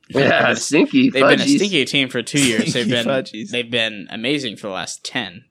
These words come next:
Speaker 2: So, well, not amazing. They've been very good for the last ten. So, flying under the radar, I think, might help.
Speaker 3: Yeah, but it, in the grand scheme, it doesn't really matter that much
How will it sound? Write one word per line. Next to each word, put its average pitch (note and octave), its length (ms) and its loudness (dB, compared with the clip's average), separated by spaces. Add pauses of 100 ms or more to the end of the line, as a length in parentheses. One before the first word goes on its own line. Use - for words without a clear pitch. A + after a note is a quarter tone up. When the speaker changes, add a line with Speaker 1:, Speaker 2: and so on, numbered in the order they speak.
Speaker 2:
So, - 360 -8
well, B2 180 -6
not D#2+ 160 -16
amazing. C2 420 -16
They've A#2+ 160 -8
been A2 160 -14
very A#2 220 -6
good D#2+ 160 -16
for - 100 -14
the G#2 60 -8
last - 260 -12
ten. G2 280 -8
So, D#2+ 260 -12 (480)
flying B2+ 300 -2
under A#2 140 -8
the G2+ 80 -8
radar, G#2 280 -4
I G2 40 -8
think, G#2 260 -12
might G2+ 160 -10
help. G2+ 240 -12 (500)
Speaker 3:
Yeah, C#3+ 220 -6
but G#2+ 160 -8
it, A2 140 -8 (440)
in D3+ 120 -2
the C3+ 80 -2
grand B2 260 -8
scheme, A#2+ 300 -8
it A#2 100 -10
doesn't - 380 -10
really G#2 220 -14
matter B1+ 320 -14
that A1+ 200 -18
much - 440 -12